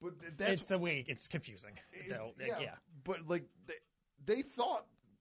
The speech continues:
Speaker 1: they had a working <laughs> relationship, but nope. They just, Konnan just told those guys he could work, they could work both.
Speaker 2: Yeah.
Speaker 1: Um, so, uh, just another results from, from, uh, so they do,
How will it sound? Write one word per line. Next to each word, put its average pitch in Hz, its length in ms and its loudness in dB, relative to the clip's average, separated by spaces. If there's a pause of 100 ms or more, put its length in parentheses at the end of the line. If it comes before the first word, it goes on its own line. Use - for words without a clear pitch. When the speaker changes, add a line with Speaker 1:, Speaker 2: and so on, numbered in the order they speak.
(100)
Speaker 1:
they 175 160 2
had 208 200 8
a 202 40 6
working 190 420 6
<laughs> - 0 -
relationship, - 1040 -2 (160)
but 185 120 -6
nope. - 340 -4
They 135 60 -6
just, 170 200 -16 (840)
Konnan 170 380 -6
just 170 180 -10
told 160 220 -2
those 160 160 -6
guys 143 280 -4
he 139 60 -8
could 135 160 -8
work, 135 200 -8 (300)
they 123 80 -10
could 127 140 -12
work 139 140 -10 (100)
both. 143 280 -8 (300)
Speaker 2:
Yeah. 185 200 -2 (640)
Speaker 1:
Um, 131 580 2 (600)
so, 175 300 12
uh, 160 180 12
just 165 240 8
another 190 180 12
results 165 420 10 (100)
from, 151 260 6
from, 143 300 4
uh, 131 160 10
so 143 300 6 (240)
they 143 140 4
do, 160 260 4